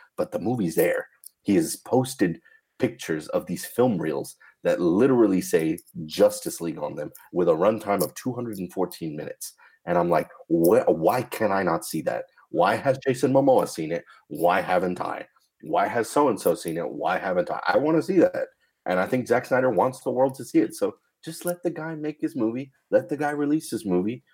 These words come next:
and then we'll be done with it. Like you said, Knives, let's move on. Yeah, I'm down to move on. But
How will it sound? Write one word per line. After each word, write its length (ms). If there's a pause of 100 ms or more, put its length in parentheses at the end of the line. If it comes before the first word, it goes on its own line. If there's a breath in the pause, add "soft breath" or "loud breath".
(140)
and 440
then 360
we'll 160
be 120
done 240
with 140
it. 60
Like 200
you 60
said, 200
Knives, 300 (280 soft breath)
let's 240
move 220
on. 400
Yeah, 240
I'm 180
down 280
to 120
move 180
on. 180 (500)
But 360